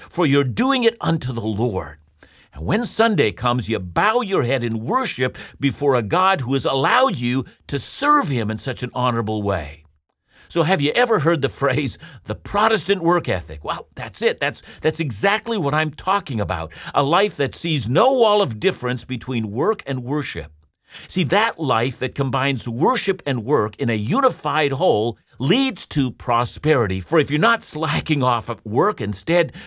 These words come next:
you're working for the Lord, well, that leads to real prosperity. Now, I'm going through principles from Isaac's life, and the fourth one here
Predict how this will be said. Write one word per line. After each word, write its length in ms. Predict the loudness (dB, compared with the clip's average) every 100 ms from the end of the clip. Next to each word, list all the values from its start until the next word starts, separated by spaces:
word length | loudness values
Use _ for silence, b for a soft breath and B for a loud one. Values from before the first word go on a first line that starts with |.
| B
you're 200 | 2 2
working 420 | 2 0 2 -2
for 260 | -2 -2
the 80 | 0
Lord, 600 | 0 2 4 4 2 -10
well, 100 | -10
that 220 | -8 -6
leads 320 | -4 -2 -2 -6
to 100 | -6
real 240 | -4 -6
prosperity. 920 | -4 -4 -4 -4 -2 0 0 -4 -12 -20 _ _ _ _ _ _
Now, 160 | -2 -2 B B
I'm 120 | -2
going 220 | 0 0
through 200 | 0 -6
principles 640 | -2 -2 -2 -4 -4 -6
from 160 | -4 -2
Isaac's 420 | -2 -2 -6 -6
life, 300 | -2 -2 -2
and 100 | -4 -6 B
the 100 | -4
fourth 420 | -4 0 2 2 2
one 220 | -2 -2
here 420 | -4 -6 -6 -10